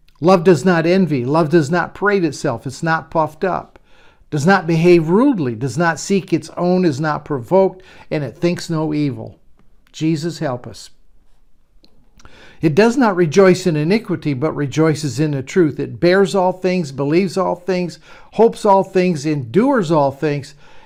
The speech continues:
And then he drops the bomb in verse eight when he says, "Love never fails." A lot of what we believe is based on the fact that God is love, and we know that that love of God, God is love, and he cannot fail.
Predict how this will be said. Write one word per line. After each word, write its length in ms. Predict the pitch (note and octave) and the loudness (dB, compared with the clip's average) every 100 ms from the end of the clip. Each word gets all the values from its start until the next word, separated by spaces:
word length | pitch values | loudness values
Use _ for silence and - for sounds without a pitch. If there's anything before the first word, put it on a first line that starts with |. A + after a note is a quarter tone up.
| - D3+ | -10 -4
And 180 | E3 | 0
then 160 | F3 G#3+ | 2 2
he 100 | G3+ | 2
drops 520 | D#3+ F3+ F3+ - - | 2 2 0 -4 -14
the 160 | C#3 C3 | -8 0
bomb 640 | F3 F3 E3+ E3 D#3 - _ _ _ | 2 2 2 0 -4 -10 _ _ _
in 400 | D#3 D#3 C#3+ B2 | -6 -4 -4 -6
verse 460 | A2+ C#3+ G#3 G3+ G3+ | -2 2 4 2 2
eight 300 | D#3+ C#3+ C3 | 2 0 -4
when 160 | D3+ | -6
he 80 | D3 | -6
says, 340 | - D3+ C3 | -2 -2 -2
"Love 640 | A#2 D3+ F3 G3 F#3 E3 - - - _ - | -2 2 2 2 0 -4 -18 -20 -20 _ -8
never 640 | D3+ E3+ D3+ D#3+ D#3+ D3 - _ _ _ - _ F#3+ | -2 0 0 -2 -2 -6 -18 _ _ _ -20 _ 0
fails." 640 | F3 B2+ G2 - - - - _ - - - - - - | 0 -2 -8 -18 -20 -20 -20 _ -20 -20 -10 -10 -10 -12
A 60 | C#3+ | -4
lot 240 | D3+ F#3+ | 2 4
of 80 | G3+ | 4
what 180 | G3 G3+ | 4 4
we 140 | F#3 | 2
believe 300 | E3+ F#3 G#3 | 4 4 4
is 120 | C#3+ A#2 | 2 0
based 300 | E3+ E3 F3+ | 0 0 -2
on 140 | D#3 | -2
the 80 | D#3 | -4
fact 300 | F3 D#3+ - | -2 -2 -2
that 120 | C3 | -6
God 240 | D3+ D#3 | -2 0
is 140 | C#3 B2+ | -2 -2
love, 260 | E3 D3 | 0 0
and 140 | C3+ C3+ | -2 -4
we 100 | E3 | -2
know 160 | D#3+ | -2
that 200 | D3+ D3 | -2 -2
that 200 | D#3 C#3+ | -2 -2
love 220 | D#3 E3+ D3 | -2 -2 -2
of 160 | B2+ | -4
God, 420 | D#3 E3 C3 B2+ | 0 0 -2 -6
God 240 | B2 E3 F3 | 2 4 4
is 220 | F3 D#3 | 4 2
love, 260 | G#3+ G3 C3+ | 0 0 -4
and 140 | A#2+ | -6
he 160 | D#3 C#3+ | -6 -4
cannot 400 | F#3 F3+ - - | -2 -2 -4 -4
fail. 460 | F3 D#3 A#1 - | -4 -4 -8 -14